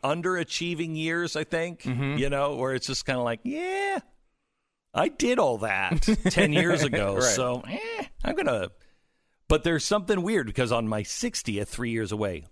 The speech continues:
Speaker 1: all my contracts expire. And <laughs> I am looking at, you know, I saw Rush Limbaugh, and, uh, I,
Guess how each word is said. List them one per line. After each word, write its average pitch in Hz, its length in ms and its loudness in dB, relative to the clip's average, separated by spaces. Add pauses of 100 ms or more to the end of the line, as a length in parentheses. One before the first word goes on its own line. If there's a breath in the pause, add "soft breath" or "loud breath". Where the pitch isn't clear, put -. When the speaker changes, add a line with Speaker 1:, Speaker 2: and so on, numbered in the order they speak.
(120)
Speaker 1:
all 131 180 2
my 120 160 0
contracts - 540 -6
expire. - 480 -12 (720)
And 147 280 2
<laughs> - 40 4
I 202 200 6
am 175 360 2
looking 151 420 0
at, 127 240 0 (220 loud breath)
you 160 80 -2
know, 165 120 4
I 156 80 2
saw 165 520 2
Rush 123 320 -2
Limbaugh, 80 420 -8 (680)
and, 113 520 -2 (760)
uh, 95 520 -2 (340)
I, - 100 -6